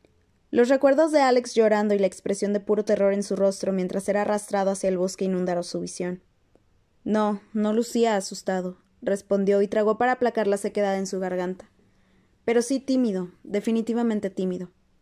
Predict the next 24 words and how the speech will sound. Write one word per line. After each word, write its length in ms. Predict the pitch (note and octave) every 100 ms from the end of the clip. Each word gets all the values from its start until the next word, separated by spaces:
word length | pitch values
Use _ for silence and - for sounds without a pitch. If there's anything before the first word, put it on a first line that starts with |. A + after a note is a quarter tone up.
| _ _ _ _ _ _ _ _ - _ _ -
Sentía 340 | A#3 A#3 B3+
picazón 380 | C#4+ C#4 B3 A3
en 100 | G#3
los 140 | F#3+
dedos. 420 | G3 G3 G3+ - - _ _ _ - _ _ _ -
¿Cuando 220 | A#3+ B3+
estabas 380 | B3+ C4+ C#4+ D#4+
en 100 | D4+
el 100 | C#4
hospital 540 | B3+ - A3+ A3 G#3+
notaste 440 | G#3+ G#3+ G#3+ -
a 40 | G#3
alguien 240 | G#3 A3
sospechoso 500 | A3 G#3 F#3 F#3 G3+
en 60 | G#3
el 140 | G3+
ala 220 | F#3+ F#3+
pediátrica? 640 | F#3+ F#3 F#3+ G3 F#3+ A3+ C#4 - _ _
¿Alguien 320 | - G3+ A3 A#3
que 120 | G#3
no 120 | G3+
debería 240 | G3+ G3
estar 240 | F#3+ - F#3
allí? 400 | F3+ F#3+ A#3+